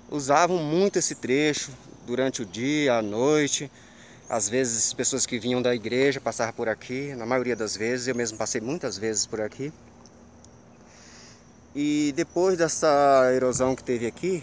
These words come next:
já alguns anos atrás, ela foi praticamente abandonada. E aí foi construído outros acessos, né,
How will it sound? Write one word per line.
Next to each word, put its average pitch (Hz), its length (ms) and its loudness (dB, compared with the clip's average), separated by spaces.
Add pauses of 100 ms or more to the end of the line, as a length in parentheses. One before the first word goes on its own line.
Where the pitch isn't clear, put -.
já 120 140 -2
alguns 117 460 0
anos 113 200 -2
atrás, 143 600 0 (800)
ela 143 160 -4
foi 156 240 -2
praticamente 160 540 -2
abandonada. 151 680 0 (680)
E - 120 -6
aí 190 100 -2
foi 208 160 -2
construído 156 480 0
outros 120 340 -4
acessos, 147 640 -4
né, 147 240 -10